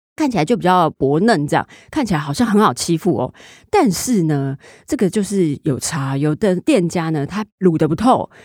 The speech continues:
结果你会有点嚼不开。我个人是有点怕这种的，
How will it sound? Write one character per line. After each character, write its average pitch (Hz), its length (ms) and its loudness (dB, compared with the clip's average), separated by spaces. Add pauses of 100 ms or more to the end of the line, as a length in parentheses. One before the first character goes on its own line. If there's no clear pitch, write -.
(120)
结 240 140 0
果 262 100 4
你 160 140 2
会 233 140 2
有 165 160 4
点 143 200 0 (120)
嚼 139 200 -2
不 196 140 -4
开。 139 380 -4
我 - 120 -4
个 277 160 2
人 170 140 4
是 185 160 -2
有 156 140 2
点 143 160 -2
怕 143 260 -2
这 147 140 -4
种 - 260 -6
的， - 100 -12